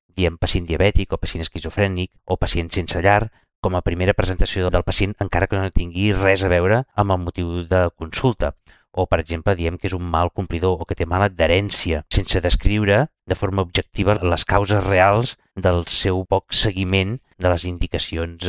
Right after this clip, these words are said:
mèdiques. O el clàssic que nega dolor, o nega tòxics, o nega al·lèrgies. Al posar el negar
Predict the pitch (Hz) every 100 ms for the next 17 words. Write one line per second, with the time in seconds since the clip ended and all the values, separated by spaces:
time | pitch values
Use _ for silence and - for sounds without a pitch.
0 | 90 90 80 71 - - _ _ 107 95
1 | - 92 - 98 - 87 87 92 80 90
2 | 104 80 - 82 87 90 92 90 - 107
3 | - 82 - - 87 87 87 92 95 90
4 | 90 107 - 82 - - _ _ - 85
5 | 82 82 90 90 90 87 87 90 90 82
6 | 101 113 127